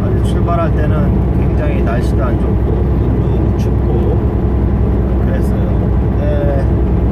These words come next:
뭐 오늘 아침부터는 뭐 날이 지금 괜찮아서 지금 현재 바깥 온도는 영-, 영상 십삼 도. 굉장히 좋아요. 뭐 약간의 구름도 보이고 날씨 굉장히 좋아요.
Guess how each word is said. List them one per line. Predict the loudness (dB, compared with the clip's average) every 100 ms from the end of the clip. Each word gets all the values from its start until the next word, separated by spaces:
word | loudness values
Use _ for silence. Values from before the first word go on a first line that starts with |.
| 0 0 0 0
뭐 | 0 0
오늘 | 0
아침부터는 | 0 0 0 2 2 0 0 0 0
뭐 | 0
날이 | 0 0 0 0
지금 | 0 0 0
괜찮아서 | 0 0 0 0 0 0
지금 | 0 0
현재 | 2 0 0 0 0 0 0
바깥 | 0 0 0 0 0 0
온도는 | 0 2 0 0
영-, | 0 0 0 0
영상 | 0 2 2
십삼 | 2 0 0 2 0
도. | 0 0 0 2 0 0 0 0 0
굉장히 | 0 0 0
좋아요. | 0 0 0 0 0 0 0 0 0 0 0 0 0 0 0 0
뭐 | 0 0 0
약간의 | 0 0 0 0
구름도 | 0 0 2 0
보이고 | 0 0 0 0 0 0 0 0 0 0 0 0 0 0 0 0 0
날씨 | 0 0
굉장히 | 0 0 0 0 2
좋아요. | 0 0 0